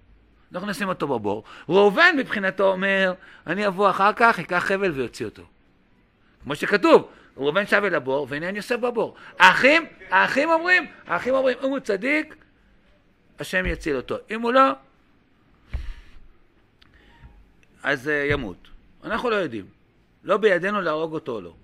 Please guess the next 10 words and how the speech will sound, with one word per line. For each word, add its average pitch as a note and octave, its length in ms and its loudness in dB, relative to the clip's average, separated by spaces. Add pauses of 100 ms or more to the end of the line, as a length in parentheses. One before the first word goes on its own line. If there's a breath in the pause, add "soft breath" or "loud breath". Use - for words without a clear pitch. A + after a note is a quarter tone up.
(520)
זה, F3+ 360 -2
נשאיר D3 280 -6
את D#3 60 -4
זה D3 60 -6
הקדוש A#2+ 260 -8
ברוך F#2+ 240 -12
הוא, - 120 -20
כן? D3 140 -8 (380 loud breath)
אחרי F#3 300 2
זה B3 200 6